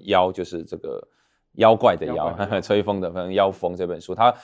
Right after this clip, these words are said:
Speaker 1: 提供了更多的是政治经济相关的分析。那如果说是纯的只想从军事的角度来切入的话，有一本叫做《隐形战》，
Speaker 2: 嗯。
Speaker 1: 它就你看听名称就知道，它比较偏军事的一个思考。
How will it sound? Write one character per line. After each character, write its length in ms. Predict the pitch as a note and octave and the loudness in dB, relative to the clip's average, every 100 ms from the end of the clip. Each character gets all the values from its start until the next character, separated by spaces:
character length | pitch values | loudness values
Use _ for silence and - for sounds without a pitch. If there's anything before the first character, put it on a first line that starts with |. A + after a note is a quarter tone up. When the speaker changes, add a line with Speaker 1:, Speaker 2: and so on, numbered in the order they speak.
| _ - | _ -4
Speaker 1:
提 120 | B2 | 2
供 120 | F#3 | 4
了 100 | A2+ | 4
更 220 | G2+ B2 | 4 4
多 120 | A#2 | 4
的 120 | G#2 F2 | 2 0
是 200 | A#2 G2 | -4 -2
政 160 | B2 | -2
治 160 | F#2+ G2+ | -2 -6
经 220 | E2+ F#2 | -6 -8
济 160 | G2 E2+ | -8 -8
相 220 | F2 E2+ | -10 -10
关 120 | E2 | -10
的 80 | D#2+ | -12
分 220 | - - | -18 -20
析。 260 | - - - _ _ | -18 -18 -18 _ _
那 100 | G3 | 8
如 100 | F#3+ | 10
果 120 | F3+ D#3+ | 10 8
说 280 | E3 E3 | 6 6
是 400 | - F3 D3+ A2+ _ | 2 2 2 2 _
纯 380 | - - A#2+ D3+ | -16 6 8 10
的 100 | D3+ | 8
只 200 | G#2 A#2+ | 6 -4
想 180 | - D#2+ | -6 -6
从 160 | E2+ | -8
军 180 | E2 G2 | -8 -6
事 120 | G#2 | -4
的 100 | F2+ | -4
角 160 | D#2+ D#2 | -4 -6
度 140 | F#2+ | -2
来 120 | F2 E2 | -2 -2
切 200 | - F2+ | -4 -4
入 160 | F#2+ | -2
的 80 | F2+ | -4
话， 180 | F2+ E2+ | -4 -2
有 140 | E2+ | -2
一 20 | |
本 160 | G2 F2+ | -4 -4
叫 140 | G2+ | -4
做 260 | F#2+ G2+ F2 - _ _ | 0 0 0 -6 _ _
《隐 160 | A2+ G2 | -4 -2
形 240 | G2 F#2 | -4 0
战》， 160 | C3 G2 _ _ - | 0 0 _ _ -20
Speaker 2:
嗯。 60 | A2 | 2
Speaker 1:
它 100 | B2 | 2
就 120 | C3+ | 4
你 100 | G#2+ | 2
看 160 | G#2+ G#2 | 0 -4
听 340 | - - B2+ | -8 -4 0
名 200 | B2 G2+ | 0 0
称 160 | G2 G#2 | 0 0
就 100 | G2+ | 0
知 120 | G2 | 0
道， 100 | F#2 | 0
它 100 | G2+ | 0
比 120 | F2 | 0
较 100 | F#2 | -2
偏 300 | G2 G2+ F#2 | -4 -4 -6
军 200 | F#2+ G#2+ | -4 -4
事 160 | G#2+ G#2 | -4 -4
的 120 | E2 | -4
一 100 | E2 | -6
个 160 | E2+ D#2+ | -6 -6
思 260 | - E2+ | -8 -10
考。 240 | E2 - | -10 -12